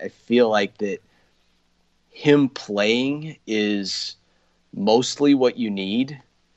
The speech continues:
Um, and that's been kind of a thing that's gone back and forth a little bit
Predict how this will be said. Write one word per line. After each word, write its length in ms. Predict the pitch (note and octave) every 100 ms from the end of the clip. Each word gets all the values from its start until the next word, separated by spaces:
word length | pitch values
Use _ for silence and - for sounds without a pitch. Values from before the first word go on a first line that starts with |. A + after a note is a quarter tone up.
| _ _ _ _ -
Um, 460 | G2 F#2 F2 E2 - _ _ _ _ _
and 380 | G2+ G2+ G2+ G2+
that's 180 | A#2+ A#2
been 240 | - A2
kind 260 | G#2+ G#2 G2+
of 120 | F#2
a 300 | G2 F#2 F2+ - _ _ _ _ _ _ _ _ _ _ _ _ _
thing 180 | - D3+
that's 160 | B2+ -
gone 280 | B2+ A#2+ A2
back 220 | A2 A2
and 100 | F#2
forth 360 | - A#2 A#2
a 40 | A2+
little 200 | B2 B2
bit 320 | B2 B2